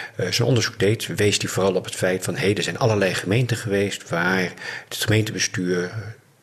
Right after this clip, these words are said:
deze mogelijkheden gebruikt heeft om, eh, op allerlei redenen onroerend goed aan te kopen." Nou,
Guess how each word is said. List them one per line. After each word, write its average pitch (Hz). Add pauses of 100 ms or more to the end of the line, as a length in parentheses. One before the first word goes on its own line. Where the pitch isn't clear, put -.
deze 127
mogelijkheden 87
gebruikt -
heeft -
om, 82
eh, 82
op 85
allerlei 104
redenen 82 (200)
onroerend 87
goed -
aan 76
te -
kopen." -
Nou, -